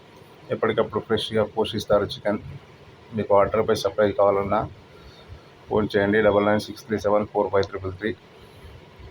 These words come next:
సంప్రదించండి. అలాగే మనం బేకరీ వెళ్తున్నాం, చూడండి, ఇది బేకరీకి వెళ్తున్నాం. ఇప్పుడు మనకు బ్రెడ్ను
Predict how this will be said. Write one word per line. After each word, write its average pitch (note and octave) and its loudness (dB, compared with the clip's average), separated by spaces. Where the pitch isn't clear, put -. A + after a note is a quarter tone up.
సంప్రదించండి. G#2+ 0
అలాగే G#2 4
మనం G#2+ 2
బేకరీ G2+ 2
వెళ్తున్నాం, G2+ -2
చూడండి, G2+ 2
ఇది G#2 0
బేకరీకి G2+ 2
వెళ్తున్నాం. G2 0
ఇప్పుడు G2 -2
మనకు F#2+ -2
బ్రెడ్ను G2+ -2